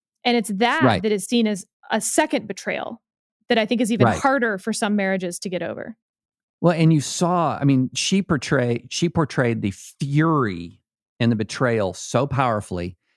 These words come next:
Speaker 2: And then the agony of the loss of their son in the duel, there was so much hurt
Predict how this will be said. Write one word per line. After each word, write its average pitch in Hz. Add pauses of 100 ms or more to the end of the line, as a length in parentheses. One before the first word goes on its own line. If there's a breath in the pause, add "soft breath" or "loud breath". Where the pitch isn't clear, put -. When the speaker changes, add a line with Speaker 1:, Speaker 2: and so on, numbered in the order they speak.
(220)
Speaker 2:
And 135
then 196
the 127
agony 131 (520)
of 117 (140)
the 123
loss 123
of 117
their 113
son 123
in 107
the 98
duel, 104 (480)
there 233
was 185
so 156
much 110
hurt -